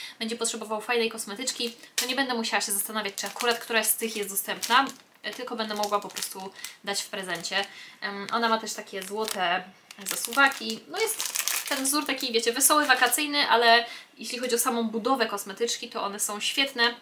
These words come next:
Em, niezależnie od tego, jaki, jaki wzór je ozdabia, czy też są jednolite,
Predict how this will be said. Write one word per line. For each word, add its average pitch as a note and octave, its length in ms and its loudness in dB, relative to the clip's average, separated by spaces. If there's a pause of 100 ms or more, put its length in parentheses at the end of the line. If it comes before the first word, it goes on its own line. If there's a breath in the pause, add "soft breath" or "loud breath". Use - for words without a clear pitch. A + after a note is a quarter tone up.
(680)
Em, G#3+ 800 4
niezależnie A3+ 380 0
od G3+ 60 -10
tego, G3 180 -6
jaki, G3 720 -2
jaki G3 340 -6
wzór G3 280 -4
je F3+ 140 -2
ozdabia, G#3+ 360 4
czy G3+ 120 -8
też - 100 -6
są G3 160 -4
jednolite, G#3 540 0